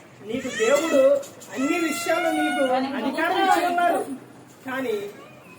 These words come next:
నీవు అది జ్ఞాపకం చేసుకోవట్లేదు. నువ్వు ఆ విషయాన్ని ఏం చేస్తున్నావు అంటే మర్చిపోతున్నావు, మర్చిపోతున్నారు. నేనేదో ఆ లోకంలో పుట్టానులే, ఇక అయిపోయిందిలే నా జీవితం అనుకుంటున్నావు, కానీ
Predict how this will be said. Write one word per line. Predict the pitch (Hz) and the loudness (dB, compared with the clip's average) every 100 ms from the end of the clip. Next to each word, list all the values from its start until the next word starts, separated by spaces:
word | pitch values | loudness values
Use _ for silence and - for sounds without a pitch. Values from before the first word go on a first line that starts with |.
| - 226 | -18 -8
నీవు | 269 285 226 208 214 - - - - - - - | -6 -2 2 2 0 -8 -18 -20 -20 -20 -20 -12
అది | 262 302 269 240 | -10 -8 -8 -4
జ్ఞాపకం | 285 403 427 392 | -4 -4 -2 0
చేసుకోవట్లేదు. | 349 339 370 381 453 190 - - - - - - 539 - - 214 | 0 -2 -6 -6 -6 -8 -12 -20 -20 -20 -20 -20 -20 -20 -20 -10
నువ్వు | 262 339 311 | -8 -4 -2
ఆ | 277 | 0
విషయాన్ని | 285 302 - 392 349 | 0 -4 -6 -4 -4
ఏం | 349 | -2
చేస్తున్నావు | 339 285 320 285 | -2 -4 -2 0
అంటే | 285 | 0
మర్చిపోతున్నావు, | 277 320 349 415 392 403 359 - - - - 480 480 494 - - - - - - | 0 0 0 -2 -2 -2 -2 -4 -6 -20 -20 -18 -16 -14 -16 -20 -20 -20 -20 -16
మర్చిపోతున్నారు. | 220 233 - 302 285 254 208 - - - - - - - 226 | -14 -14 -8 -6 -6 -8 -8 -12 -20 -20 -20 -20 -20 -16 -8
నేనేదో | 294 302 349 381 339 311 330 359 - - - 226 | -4 -2 0 4 6 6 4 2 -6 -20 -18 -6
ఆ | 269 | -2
లోకంలో | 277 311 330 370 370 359 | 0 0 2 2 2 0
పుట్టానులే, | - 349 349 320 330 349 349 - - | -2 0 2 4 4 4 -2 -10 -16
ఇక | 277 294 | -10 -4
అయిపోయిందిలే | 302 269 240 285 339 370 339 330 | -2 0 -2 -2 0 0 0 -2
నా | 311 | -2
జీవితం | 269 240 349 330 | -2 -4 -6 -4
అనుకుంటున్నావు, | 302 269 262 196 196 | -4 -4 -8 -8 -10
కానీ | 226 285 320 247 240 277 | -6 -2 0 0 0 -2